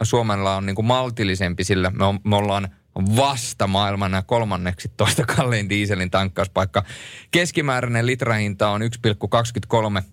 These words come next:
euroa per litra ja Pohjoismaissa kalliimpaa löpöä voi tankata sekä Ruotsissa että Islannissa. Ruotsissa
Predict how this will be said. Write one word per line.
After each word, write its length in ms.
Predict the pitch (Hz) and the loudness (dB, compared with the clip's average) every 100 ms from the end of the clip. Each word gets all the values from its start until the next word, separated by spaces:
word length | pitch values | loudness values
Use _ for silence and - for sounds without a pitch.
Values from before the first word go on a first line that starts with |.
| - - - - - | -18 -18 -20 -10 0
euroa 580 | 117 110 104 95 92 85 _ | 2 2 -2 -2 -2 -4 _
per 260 | 110 107 107 | 0 0 0
litra 340 | 107 - 98 | -2 0 0
ja 100 | 95 | 0
Pohjoismaissa 680 | 95 110 110 98 98 92 98 | 0 2 2 0 0 -2 0
kalliimpaa 560 | 110 104 95 90 92 | 2 2 0 0 0
löpöä 360 | 92 95 98 90 | 0 0 0 2
voi 140 | 87 | 0
tankata 340 | 87 95 90 90 | 0 0 0 -2
sekä 260 | - 98 | -2 0
Ruotsissa 460 | 104 131 117 101 98 | 0 -2 -4 -2 0
että 160 | 92 92 | 0 0
Islannissa. 560 | 101 95 87 95 95 - 110 | 0 0 -2 0 -2 0 0
Ruotsissa 600 | 117 117 117 98 - | 2 0 0 -4 -2